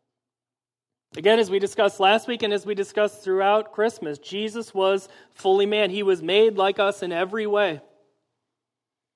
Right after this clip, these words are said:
But this was done for a purpose, so that he could make propitiation for the sins of the people.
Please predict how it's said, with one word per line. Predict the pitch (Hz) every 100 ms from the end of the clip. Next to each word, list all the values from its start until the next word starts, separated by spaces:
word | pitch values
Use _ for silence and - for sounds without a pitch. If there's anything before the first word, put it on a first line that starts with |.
| _ _ _
But | 180 -
this | 214 220
was | 226 214 165
done | 202 208
for | 208 196
a |
purpose, | 214 214 214 - - - _ _ _ _ _ _ _ _ _ _ _ _ _ _
so | -
that | 180
he | 214
could | 202 170
make | 185 214 214 -
propitiation | 180 220 214 - 202 190 190 190 180 175 _ _ _ _
for | 180
the | 156
sins | 143 - 180 175 175 - - _ _ _ _ -
of | 143
the | 139
people. | - 165 147 135 117